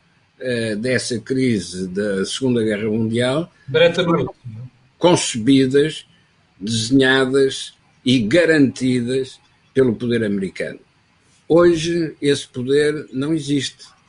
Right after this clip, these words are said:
Speaker 1: e, portanto, estamos confrontados com um campo de incerteza muito superior àquele que aconteceu em quarenta e cinco. O que significa também que cada um dos Estados-membros da atual União Europeia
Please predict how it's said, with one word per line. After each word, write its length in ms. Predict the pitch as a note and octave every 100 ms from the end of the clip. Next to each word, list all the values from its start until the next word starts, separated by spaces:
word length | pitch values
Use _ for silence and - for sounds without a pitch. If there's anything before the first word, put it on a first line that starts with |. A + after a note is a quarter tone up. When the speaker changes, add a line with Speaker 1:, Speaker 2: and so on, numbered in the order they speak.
| _ _ _ B2
Speaker 1:
e, 100 | A#2+
portanto, 840 | - A#2 D3+ B2 B2 - D3 D3+ C3
estamos 420 | - C3+ A#2 G#2+
confrontados 1080 | - D3+ - C#3+ C#3 C#3+ C#3+ A#2 G2 G#2+ -
com 580 | - C3+ A2+ G2+ F2 - _ _ -
um 180 | A#2+ A2+
campo 480 | A2+ E3+ D3 G#2+ G#2+
de 160 | G#2+
incerteza 1000 | A2+ A2 B2 A2 C#3+ C#3+ C#3+ C3 D3 D3+ - _ _ _
muito 540 | A2+ C#3 F3+ F3 D3+ -
superior 920 | - A#2 A2 A2+ A#2 C3+ C#3+ C#3+ C3+ _ -
àquele 360 | A2 - A#2
que 120 | G#2 G#2+
aconteceu 680 | G#2+ F#2+ - G#2+ G#2+ A2
em 140 | G#2+ G2+
quarenta 340 | G#2+ F#2+ F#2
e 80 | E2+
cinco. 380 | - D2 - _ _ _ _ _ -
O 100 | F#3
que 80 | -
significa 600 | G3+ D#3+ C#3+ D3 C3+ C3+
também 540 | C3 A#2 A2 F#2+ A2 - _ _ _ _
que 360 | - D#3 D#3 D#3+ -
cada 280 | E3 D#3
um 380 | E3 A3 A#3 F3
dos 380 | C3 B2 G#2 F#2+
Estados-membros 1300 | - - D3+ D#3 B2 G#2 A2+ C3+ C3+ A#2 G2 G#2 F#2+
da 140 | B2
atual 520 | A2+ - C#3 C3+ G#2
União 440 | G#2 G2+ A2+ G#2+ F#2
Europeia 720 | F2+ F2 - F2+ E2 G#2 C3